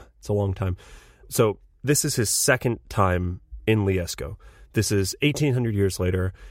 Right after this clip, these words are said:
He quietly, by the way, he's, like, looking out, probing with his faster than light communications. Everyone's fighting. And he's like, "There, there's a lot going on.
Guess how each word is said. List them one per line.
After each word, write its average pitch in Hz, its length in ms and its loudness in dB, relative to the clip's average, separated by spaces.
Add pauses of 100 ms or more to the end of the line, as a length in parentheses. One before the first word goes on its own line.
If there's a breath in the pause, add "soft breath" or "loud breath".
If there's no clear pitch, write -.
(120)
He 127 180 0
quietly, 123 840 0 (520)
by 120 140 6
the 98 80 2
way, 82 200 -6 (340 loud breath)
he's, 208 320 2
like, 107 240 4 (160)
looking 113 340 2
out, 92 260 2 (480)
probing 107 560 2
with 101 200 -4
his 92 240 0
faster 101 320 -2
than 95 120 0
light 92 160 0
communications. 90 680 -4 (800 soft breath)
Everyone's 175 520 4
fighting. 85 440 -4 (180)
And 113 120 4
he's 135 180 0
like, 160 160 2
"There, 185 300 4
there's 131 180 0
a 113 60 4
lot 95 240 0
going 92 240 0
on. 92 200 0